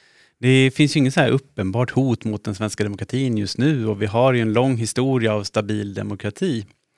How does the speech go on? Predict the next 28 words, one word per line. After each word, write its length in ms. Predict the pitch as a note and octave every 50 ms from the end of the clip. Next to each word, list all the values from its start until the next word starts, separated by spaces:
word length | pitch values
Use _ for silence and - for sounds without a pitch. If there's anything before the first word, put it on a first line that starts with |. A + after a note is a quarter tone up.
| - - - - - - - - - -
Sen 220 | - - B2 C3 C3+
så 160 | - - E3+
är 220 | D3+ C3 A#2 A#2+
det 80 | C3 D3+
ju 320 | E3 E3+ E3 E3 D#3+ D#3 - -
så 360 | - - - D#3 D3 C3 A#2+ A#2
att, 240 | A2+ - - - - _ _ _ _ -
att, 340 | - A2 _ _ - - G2+
att 360 | G#2+ G#2+ - _ _ - - - _ _ _ _ _ _ _ _ - G2 G2+ A2 A#2 - - - _ _ -
när 380 | - A#2+ B2+ C3 C3+ C3 C3
man, 300 | C3 B2+ B2+ B2+ B2+ A#2+ G#2+ - _ _ _ _ _ _ _
när 280 | - A2 A#2 A#2 B2 B2
man 140 | C3 C3+
tittar 280 | A#2+ - D#3+ C#3+ - D3+
i 40 | E3
de 60 | D3
här 80 | C3 A#2
länderna 440 | A2+ A2 G#2+ G#2 G2+ G#2 G#2 G#2+
där 120 | G2+ G#2 G#2
vi 100 | G#2 G#2+
ser 160 | - - A2+
att 100 | G#2 -
demokratin 420 | G#2 G#2+ G#2 G2 G#2+ - A2+ G#2+
har 60 | G#2+ G2+
gått 240 | G2+ A#2 A2 _
bakåt 520 | - A#2+ C#3 F3 F3+ - _ - A2+ - -
så 200 | - - A2 G#2+
är, 180 | - A2+ A2+